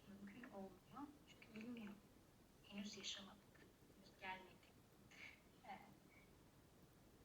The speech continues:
o yüzden anda kalmak diyeceğim. Belki de, eee,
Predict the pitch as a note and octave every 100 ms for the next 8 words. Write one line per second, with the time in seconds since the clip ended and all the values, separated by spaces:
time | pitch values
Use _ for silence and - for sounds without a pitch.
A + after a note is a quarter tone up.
0 | - - - G3+ - B3+ B3+ G3+ G3 F3
1 | - E3+ D#3+ - - - - - - -
2 | - - - - E3+ - - - - -
3 | - - -